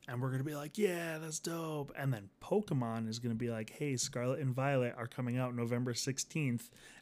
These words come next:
<laughs> And we'll be like, "No, why?" And then we'll have to do, like, two Baby Got Front logs back to back because we'll have to have played God of War and Pokemon,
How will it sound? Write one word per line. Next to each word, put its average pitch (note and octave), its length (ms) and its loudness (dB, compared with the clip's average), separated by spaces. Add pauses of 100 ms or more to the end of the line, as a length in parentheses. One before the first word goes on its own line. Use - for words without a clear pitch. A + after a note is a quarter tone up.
<laughs> - 200 2
And A3+ 140 12
we'll G#3 100 8
be G#3+ 140 4
like, G#3+ 240 2
"No, A#3 1000 2 (140)
why?" A3+ 760 -2
And D3+ 160 2
then C#3+ 140 2
we'll C#3+ 140 2
have D3+ 200 -2
to C3 100 -6
do, C#3 240 2
like, B2+ 280 0 (260)
two D3+ 340 0
Baby C#3 260 4
Got C3 220 -2
Front C#3 300 -4
logs A2+ 540 -2 (520)
back B2 240 0
to A#2+ 100 -4
back A#2 360 -2
because A2+ 280 -4
we'll A2 160 -2
have A2 260 -6
to A2 120 -6
have G#2+ 180 -6
played A2 500 -6
God A2 220 -2
of G#2+ 120 -8
War A2 200 -2
and A2+ 420 -4
Pokemon, G#2 680 -8